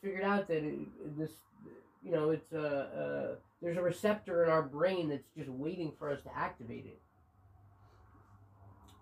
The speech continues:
And, uh, I'll give you a little taste of some Isha Foundation, like,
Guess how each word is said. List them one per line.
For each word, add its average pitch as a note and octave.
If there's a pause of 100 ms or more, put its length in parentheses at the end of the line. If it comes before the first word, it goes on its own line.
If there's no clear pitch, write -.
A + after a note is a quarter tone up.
(200)
And, C#3+
uh, C3+
I'll D#3+
give G3
you G3+
a F3+
little F3+ (160)
taste G#3 (120)
of C#3 (160)
some C#3 (240)
Isha D#3+
Foundation, C#3+
like, B2+